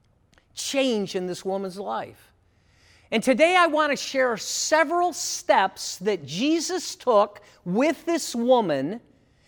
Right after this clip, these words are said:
that are applicable to us as followers of Jesus in allowing us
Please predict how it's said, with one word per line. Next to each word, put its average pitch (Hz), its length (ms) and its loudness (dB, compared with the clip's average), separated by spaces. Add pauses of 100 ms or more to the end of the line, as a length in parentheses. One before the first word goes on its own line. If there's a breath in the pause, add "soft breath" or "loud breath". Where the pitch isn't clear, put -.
(240 soft breath)
that 233 200 6
are 226 180 6
applicable 320 920 0
to - 180 -2 (100)
us 214 540 4 (280 soft breath)
as 233 220 2
followers 285 760 4
of 220 100 -2
Jesus 190 680 -6 (680 loud breath)
in 240 300 2 (180)
allowing 277 800 4
us 220 640 4